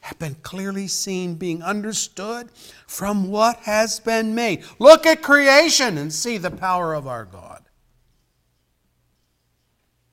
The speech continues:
Paul says, "So that men are without excuse." They're, they're without excuse for not knowing.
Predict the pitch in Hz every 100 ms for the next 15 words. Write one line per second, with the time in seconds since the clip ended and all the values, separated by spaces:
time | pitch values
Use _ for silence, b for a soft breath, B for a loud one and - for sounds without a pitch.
0 | _ _ _ _ _ _ _ _ _ _
1 | _ _ _ 120 117 - 113 104 - 117
2 | 113 120 117 110 101 101 98 101 95 -
3 | - - 104 - - 139 135 b b b
4 | _ 175 165 170 151 - - 196 123 -
5 | 120 135 147 165 190 101